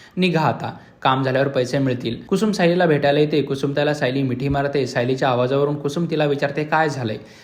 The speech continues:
सायली अचानक रडू लागते. कुसुमला काळजी वाटते. ती सायलीला विचारते, "काय झालं?"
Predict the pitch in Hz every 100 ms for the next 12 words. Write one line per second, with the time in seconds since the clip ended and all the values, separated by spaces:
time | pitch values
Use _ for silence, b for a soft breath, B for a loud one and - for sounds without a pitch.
0 | - - 131 123 117 131 139 127 120 147
1 | 143 - 143 117 B B - 196 196 196
2 | 196 147 139 156 151 160 156 156 151 135
3 | 123 131 135 120 131 131 151 135 - 165
4 | 151 160 120